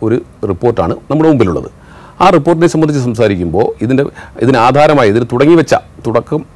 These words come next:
ഉണ്ടായതെന്ന് പറയുന്നത് സ്വാഭാവികമായിട്ടും അതിനകത്ത് സാമ്പത്തിക തട്ടിപ്പുമായി ബന്ധപ്പെട്ട ഒരു അന്വേഷണമാണ്. ആദ്യം, പരാതിയാണ് ആദ്യം വന്നത്. പരാതിയെ തുടർന്ന് രണ്ടായിരത്തി പതിമൂന്നിൽ ഈ, ഏഹ്, പരാതിക്കാരി അറസ്റ്റ് ചെയ്യപ്പെട്ടു. യു ഡി എഫിൻ്റെ കാലത്താണ് അറസ്റ്റ് ചെയ്യപ്പെടുന്നത്. അവർ മുപ്പത്തിമൂന്ന് കേസിൽ പ്രതിയായി. ഇതൊക്കെ നമുക്കറിയാം. അതിനും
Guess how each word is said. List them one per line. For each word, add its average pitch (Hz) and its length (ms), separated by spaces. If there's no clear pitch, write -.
ഉണ്ടായതെന്ന് 135 420
പറയുന്നത് 131 280
സ്വാഭാവികമായിട്ടും 151 720
അതിനകത്ത് 127 320
സാമ്പത്തിക 139 400
തട്ടിപ്പുമായി 123 440
ബന്ധപ്പെട്ട 113 340
ഒരു 110 80
അന്വേഷണമാണ്. 104 480
ആദ്യം, 110 180
പരാതിയാണ് 107 360
ആദ്യം 95 220
വന്നത്. 95 180
പരാതിയെ 107 320
തുടർന്ന് 104 240
രണ്ടായിരത്തി 101 360
പതിമൂന്നിൽ 95 320
ഈ, 104 100
ഏഹ്, 95 320
പരാതിക്കാരി 101 480
അറസ്റ്റ് 95 220
ചെയ്യപ്പെട്ടു. 98 300
യു 117 120
ഡി 127 80
എഫിൻ്റെ 123 200
കാലത്താണ് 104 280
അറസ്റ്റ് 85 180
ചെയ്യപ്പെടുന്നത്. 98 420
അവർ 104 180
മുപ്പത്തിമൂന്ന് 147 480
കേസിൽ 110 240
പ്രതിയായി. 101 380
ഇതൊക്കെ 151 240
നമുക്കറിയാം. 185 340
അതിനും 202 240